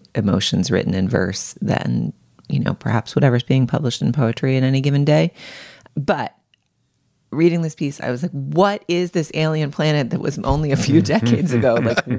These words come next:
Speaker 1: what the hell?" <laughs> Like, it's so hard to imagine the particular set of cultural environments that would have this, y-,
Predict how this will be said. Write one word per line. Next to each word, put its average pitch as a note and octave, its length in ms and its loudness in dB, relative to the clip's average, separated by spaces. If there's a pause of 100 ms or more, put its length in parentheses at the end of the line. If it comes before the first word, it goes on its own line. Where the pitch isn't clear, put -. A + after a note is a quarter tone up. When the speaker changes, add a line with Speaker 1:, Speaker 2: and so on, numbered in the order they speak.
Speaker 1:
what D#3 240 0
the A3+ 140 0
hell?" F#3+ 240 -2 (340)
<laughs> - 120 -2 (420)
Like, C#4+ 140 -2
it's C#4 200 -2
so C#4 420 2 (360)
hard G#3 840 0
to D#3+ 180 -2
imagine D#3 800 4 (640)
the - 120 -4
particular D#3 480 0
set C#3+ 240 0
of C3 120 -2
cultural C3 640 0 (1000)
environments B2+ 560 0
that - 120 -4
would A#2 120 0
have A#2 200 -2
this, A2 280 -4
y-, B2 180 -6